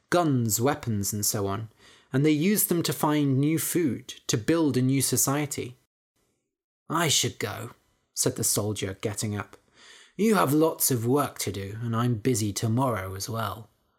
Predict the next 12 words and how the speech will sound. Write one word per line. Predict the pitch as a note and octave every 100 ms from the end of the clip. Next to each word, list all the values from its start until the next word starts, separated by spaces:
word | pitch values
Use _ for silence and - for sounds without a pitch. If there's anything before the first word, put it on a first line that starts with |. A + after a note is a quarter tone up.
| _ _ _ _
"Going | D3+ D3 C#3
back | C#3+ C#3+
to | - D#3
the |
beehive?" | D3 D#3+ C3 G#2 G2+ G2+ B2+ - _ _ _ _
said | - - G#2+
the | G#2
chef. | - G#2 A2+ - _ _ _ _ _
"No," | F#3+ F#3+ A2+ G#2 G2+ G2 _ _ _ -
said | - G2+
the | -
soldier. | - G#2+ G#2+ A2 G2+